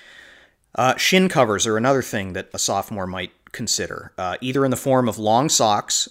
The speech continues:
or honest-to-God shin guards. Uh, they're great for deadlifts, box jumps, and rope climbs. Those are, those are the three things that will tear your shins up if you're not careful. And it only takes one bad rep to tear the skin off of a shin.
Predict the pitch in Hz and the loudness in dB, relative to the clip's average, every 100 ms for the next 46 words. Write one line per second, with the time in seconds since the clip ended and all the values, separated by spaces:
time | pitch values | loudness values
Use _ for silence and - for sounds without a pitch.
0 | - 113 104 107 113 107 117 104 95 92 | -2 -2 -2 -2 -2 -4 -4 -2 -2 -2
1 | - 139 120 92 - - - - - - | -2 -2 0 -2 -4 -6 -8 -10 -20 -20
2 | - - 98 95 104 117 139 - 101 123 | -16 -4 -2 -2 -2 0 -2 -2 0 2
3 | 139 147 147 - - - 120 113 - - | 6 4 2 -2 -4 -4 2 2 4 0
4 | 123 120 - - - 117 107 104 - - | 0 0 -2 -2 -2 -4 -2 -4 -4 -12
5 | - - - 110 110 104 127 120 113 104 | -12 -12 -6 -4 -4 -2 0 0 -2 -6
6 | - 143 143 143 135 - 131 123 110 113 | -4 0 2 2 -2 0 2 2 -2 -4
7 | 110 - - 123 131 117 110 120 107 101 | -6 -4 2 4 4 2 0 -4 -4 -4
8 | 98 92 95 101 95 90 - 104 - - | -4 -4 -8 -8 -8 -8 -8 -6 -6 -10
9 | - - - - 113 143 156 151 151 135 | -18 -20 -20 -12 0 4 4 4 4 4
10 | - - 131 127 120 107 98 104 98 - | 2 0 0 2 4 4 4 2 0 -4
11 | 131 - 113 104 95 95 - 98 92 90 | -6 -2 2 0 0 -2 -2 -4 -6 -10
12 | 95 92 - - 156 | -12 -10 -10 -10 -16